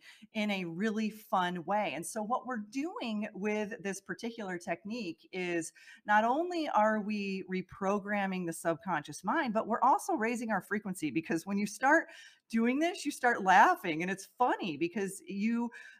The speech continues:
begin to connect the neural pathways in both the right and left hemispheres of the brain, because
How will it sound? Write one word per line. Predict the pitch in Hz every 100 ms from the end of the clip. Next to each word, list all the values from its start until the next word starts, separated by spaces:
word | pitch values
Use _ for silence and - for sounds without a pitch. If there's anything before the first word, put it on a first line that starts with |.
| -
begin | 220 185 254 294 320 320 320
to | 277 254 247 233 226 -
connect | 247 208 214 233 220
the | 220
neural | 202 190 185
pathways | 196 175 185 240 240 262 277 -
in | 196 190 185 - -
both | 196 196 196
the | 180
right | 165 185 185
and | 175
left | 170 165 -
hemispheres | 180 170 - 165 165 165
of | 165
the |
brain, | 160 190 277 202 156
because | 170 196 170